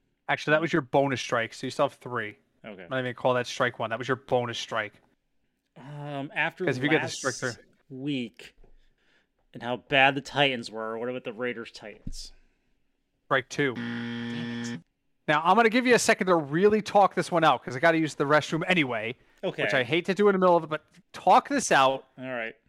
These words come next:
Speaker 1: 'Cause I want you to get this. You've got, you've been so good this year. I'm pulling for you.
Speaker 2: <sighs>
Speaker 1: I'll be right back.
Speaker 2: Okay, so we got left the Falcons, Seahawks. The Falcons are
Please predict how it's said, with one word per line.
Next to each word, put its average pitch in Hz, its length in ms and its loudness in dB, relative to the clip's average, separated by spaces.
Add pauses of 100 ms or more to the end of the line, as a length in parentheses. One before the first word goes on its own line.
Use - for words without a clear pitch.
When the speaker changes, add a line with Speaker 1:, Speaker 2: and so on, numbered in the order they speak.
(320)
Speaker 1:
'Cause 160 80 0
I 180 160 4
want 226 280 6
you 226 60 -2
to 214 60 0
get 185 240 4
this. - 240 -10
You've 170 100 -8
got, 202 180 4
you've 190 120 -4
been 185 100 2
so 233 300 2
good 196 200 4
this 156 220 -2
year. 131 100 2
I'm 131 100 0
pulling 190 320 2
for 123 220 -6
you. 110 200 -8
Speaker 2:
<sighs> 127 100 -10
Speaker 1:
I'll 170 140 6
be 185 120 6
right 165 240 6
back. 120 360 -2 (2500)
Speaker 2:
Okay, 139 480 0
so 151 720 -4 (460)
we 139 80 -18
got 151 260 -6
left 143 220 -8
the 135 40 -18
Falcons, 160 540 -8
Seahawks. 135 1120 -8
The - 60 -20
Falcons 143 440 -12
are 95 60 -20